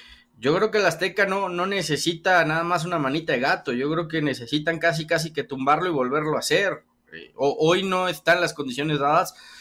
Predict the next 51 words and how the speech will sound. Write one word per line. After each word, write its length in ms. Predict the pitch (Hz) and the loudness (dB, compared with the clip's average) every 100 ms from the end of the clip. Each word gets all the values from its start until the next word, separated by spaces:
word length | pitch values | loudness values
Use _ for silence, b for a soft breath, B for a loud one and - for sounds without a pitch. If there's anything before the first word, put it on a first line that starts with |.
| B _ | B _
para 180 | 120 120 | 0 0
que 100 | 123 | 2
el 60 | 123 | 0
Azteca 440 | 120 139 160 156 | 0 0 0 2
pueda 260 | 147 147 151 | 2 2 2
recibir 460 | 139 - 117 127 | -2 -4 -4 -2
un 120 | 143 | 0
evento 720 | 143 131 139 139 160 156 120 - | 2 2 0 2 4 4 2 -4
como 260 | 113 120 117 | -4 0 2
lo 220 | 113 120 | 4 4
es 240 | 135 - | 4 0
un, 400 | 131 131 120 - _ | -4 -4 -4 -8 _
una 220 | 127 123 | -4 -2
Copa 240 | 135 123 110 | -2 -4 -2
del 120 | 110 | 0
Mundo, 300 | 151 226 190 | 2 2 2
entonces 420 | 143 156 156 160 156 | 0 0 0 -2 -4
ojalá 400 | 127 131 156 160 | -4 0 0 4
que 80 | |
les 160 | 214 160 | 4 4
den 180 | 175 180 | 2 -2
los 160 | 156 | -4
tiempos, 480 | - 233 233 185 151 | 2 2 2 -2 0
Eli, 220 | 156 151 | 2 2
no, 220 | 151 170 B B B B - | 0 -2 B B B B 0
no 180 | 147 185 | 4 6
vaya 240 | 208 185 | 6 4
a 40 | |
ser 280 | 156 185 214 | 2 2 0
que 380 | 208 175 160 151 | 2 2 2 0
faltando 600 | 156 151 151 180 190 185 | 2 2 4 2 2 2
unos 320 | 180 185 180 165 | 2 0 0 0
meses 520 | 202 214 233 226 b b b b - | 0 4 2 2 b b b b -12
se, 400 | - 139 139 - | -2 0 0 -2
se 160 | 143 | -4
tumbe 340 | 131 180 196 175 | -2 0 2 4
la 140 | 151 | 4
sede 280 | - 180 175 | 0 0 0
del 180 | 143 135 | 0 -2
Azteca, 480 | 131 247 262 240 151 | 0 2 4 4 0
¿no? 180 | 185 | 0
Y 60 | 226 | -2
se 140 | 156 | 0
la 120 | 143 139 | 0 2
den 180 | 160 | 2
a 40 | 151 | 0
Las 240 | 117 123 | -2 -2
Vegas, 420 | 160 247 214 151 | 2 2 2 -2
por 200 | - 127 | -4 -6
ejemplo, 640 | 127 175 208 247 180 165 143 | -2 0 2 0 -2 0 2
o, 400 | 127 131 135 | 2 0 -2